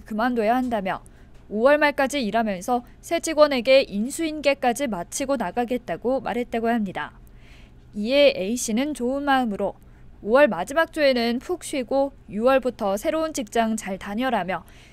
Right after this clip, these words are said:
직원이 말한 날짜보다 일주일 앞당겨 근무하게끔 해줬다는데요. A씨의 배려에 직원 역시 감사하다며 나갔다고 합니다.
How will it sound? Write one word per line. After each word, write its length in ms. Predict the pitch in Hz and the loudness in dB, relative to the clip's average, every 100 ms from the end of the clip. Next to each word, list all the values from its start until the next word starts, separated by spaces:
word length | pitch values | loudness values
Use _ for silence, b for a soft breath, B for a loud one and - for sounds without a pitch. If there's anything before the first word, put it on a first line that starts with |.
| B | B
직원이 400 | - 196 233 262 | -8 -2 0 2
말한 320 | 233 175 262 | 0 -2 -2
날짜보다 640 | 277 269 262 226 214 220 220 - | 0 0 0 -2 0 2 2 -2
일주일 480 | 190 226 - 269 233 | -8 -8 -4 -2 -2
앞당겨 640 | 175 - 233 208 214 277 | -6 -4 -2 0 0 0
근무하게끔 800 | 247 208 247 254 214 190 - 180 | -2 -4 0 0 0 -6 -8 -8
해줬다는데요. 880 | 233 254 - 233 190 156 233 220 - b b b b b b - - | -4 -4 0 -2 -2 -4 -4 -4 -8 b b b b b b -20 -8
A씨의 400 | 190 269 - 349 | -6 -4 0 2
배려에 440 | 330 311 294 294 | 6 8 10 8
직원 440 | 302 - 220 269 262 | 4 -4 0 0 0
역시 480 | 185 - 254 277 285 | -4 -6 -6 -4 -4
감사하다며 760 | - 208 247 339 320 208 277 | -6 -4 2 4 4 0 0
나갔다고 440 | 254 262 269 262 | 0 -2 -4 -4
합니다. 460 | 262 262 208 151 147 | -2 -2 -4 -6 -10